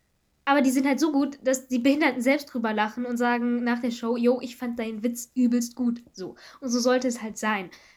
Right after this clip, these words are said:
Man sollte sich durch einen Witz vielleicht nicht so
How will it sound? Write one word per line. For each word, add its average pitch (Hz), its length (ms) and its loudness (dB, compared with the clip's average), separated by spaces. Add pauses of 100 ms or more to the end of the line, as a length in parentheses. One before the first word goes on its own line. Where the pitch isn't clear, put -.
Man 233 120 -2
sollte 254 180 2
sich 240 240 -2
durch 240 180 -2
einen 240 120 2
Witz - 460 -4
vielleicht 240 520 0
nicht 247 440 -6 (360)
so 233 220 -6